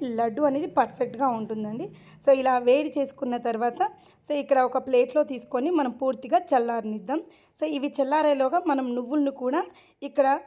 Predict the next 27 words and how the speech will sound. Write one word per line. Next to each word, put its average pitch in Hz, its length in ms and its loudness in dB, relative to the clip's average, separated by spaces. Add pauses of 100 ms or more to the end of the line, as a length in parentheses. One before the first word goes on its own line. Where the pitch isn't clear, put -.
(160)
వేయించుకుందామండి. 240 840 -6 (440)
ఇక్కడ 370 160 0 (120)
మనం 311 140 4 (100)
నువ్వులు 311 340 -2 (280)
ఇట్లా 277 220 4 (380)
పైకి, 277 380 2
సైడ్కి 311 360 0 (100)
రాకోకుండా 247 580 0
అట్లా 349 140 -4 (120)
just 277 180 -4 (140)
కొద్దిగా 302 400 -2
మనం 302 140 0 (100)
వాటర్ 254 340 0
చింకరించినామనుకోండి, 247 1080 -6 (460)
పర్ఫెక్ట్గా 285 580 -2
నువ్వులైతే 247 500 -4 (440)
వేగుతాయి. 247 440 0 (260)
ఎక్కువగా 320 340 0 (120)
వేగనివ్వకండి, 240 680 -2 (440)
just 247 220 -4 (100)
మనం 277 220 2
కొద్దిగా 233 280 0 (100)
వేడైతే 240 360 2 (100)
సరిపోతుంది. 220 640 -4 (400)
So, - 60 0 (140)
ఇలా 233 160 -4 (120)
వేగిన 294 280 2